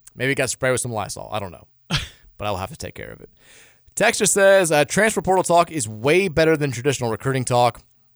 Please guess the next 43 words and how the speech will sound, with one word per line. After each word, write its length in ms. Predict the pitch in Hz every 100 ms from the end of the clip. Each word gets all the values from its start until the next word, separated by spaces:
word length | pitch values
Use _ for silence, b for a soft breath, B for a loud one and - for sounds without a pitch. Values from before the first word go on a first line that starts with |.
| _
At 200 | 143 123
best, 320 | 120 160 185
with 120 | 170 -
traditional 360 | 139 135 139
recruiting, 380 | 123 135 139 135
you 80 | 120
get 140 | 123
a 60 | 117
commitment 440 | - 123 147 143
from 160 | - 123
a 80 | 110
guy 320 | 120 123 120
who 140 | 110
might 340 | 110 104 135 135
make 220 | 135 131
an 80 | 120
impact 420 | 117 113 110 -
two 140 | 110
years 260 | 104 117 127
from 160 | 123
now, 320 | 117 110 113 - b b b b
and 160 | 135
that 140 | 135 143
is 100 | 131
if 140 | 139
he 120 | 127
actually 320 | 127 120 120
signs 440 | 110 127 131 131 117
and 80 | 113
doesn't 260 | 110 104
pull 260 | 120 120 113
some 220 | - 101
bull 300 | 95 120 113
on 120 | 104
signing 360 | 95 127 131 127
day." 200 | 127 127
Also, 320 | 110 175 180
completely 320 | 135 143 151
unrelated, 460 | 135 127 120 117 110
Chubba 260 | - 131
Purdy 280 | 123 120 113
still 220 | - 104
sucks. 440 | 87 50 - -